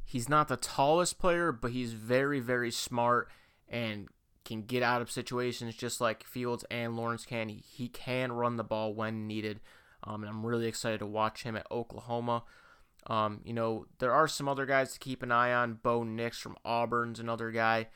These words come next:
Um, the running back from Clemson is probably one of the few that has a chance, uh, of winning the Heisman that's not a quarterback, but Fields, Lawrence, and Rattler would be the three names I would keep an eye on, and Fields is my winner.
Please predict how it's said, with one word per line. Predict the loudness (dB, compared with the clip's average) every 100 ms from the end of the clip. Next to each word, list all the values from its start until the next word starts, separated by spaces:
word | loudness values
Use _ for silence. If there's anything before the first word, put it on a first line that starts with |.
| -20 -20 _
Um, | -10 -8
the | -6
running | -2 -2 0
back | -2 -4
from | -8 -14
Clemson | -4 0 0 0 -4 -4 -6 -12 _ _ _ _ _ _ _ _ -18 -8
is | -6
probably | -4 0 2
one | 2 0
of |
the | -4
few | -8 -4 -2 0
that | -2
has | -2 -6
a | -8
chance, | -8 -4 -2 -4 -6 -12 -16 -20 _ _ _ _
uh, | -8 -8
of | -10 -6
winning | -2 -2
the | -4
Heisman | -4 -4 -4 -6
that's | -10 -12 -14 -14
not | -12 0 4 4 4 -4
a |
quarterback, | -6 0 0 2 4 4 2 -2
but | -4 -4 -12 _ _
Fields, | -12 0 2 2 2
Lawrence, | 0 0 0
and | -4 -2
Rattler | 2 2 2 0
would | -2 -6
be | -6
the | -8
three | -10 -8 -4 -4
names | -2 -2 -4 -8 2
I | 6 6
would | 4
keep | -2 -6
an | 2
eye | 4 4
on, | 4 2
and | -2 -8
Fields | -8 -2 -2 -2 -4
is | -8 -8
my | -4 0 2 2
winner. | 0 -2 -2 -4